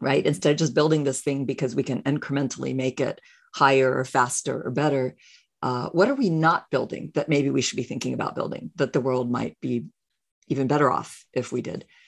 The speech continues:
So we're trying to promote that kind of thinking now also. Uh, and there we really need partnerships with people, with everybody in society, not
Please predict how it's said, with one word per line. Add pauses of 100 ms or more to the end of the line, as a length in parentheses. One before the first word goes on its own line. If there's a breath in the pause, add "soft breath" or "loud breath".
(140 soft breath)
So
we're
trying
to
promote
that
kind
of
thinking
now
also. (340)
Uh,
and
there
we
really
need
partnerships
with
people, (120 soft breath)
with
everybody (140)
in
society, (380 soft breath)
not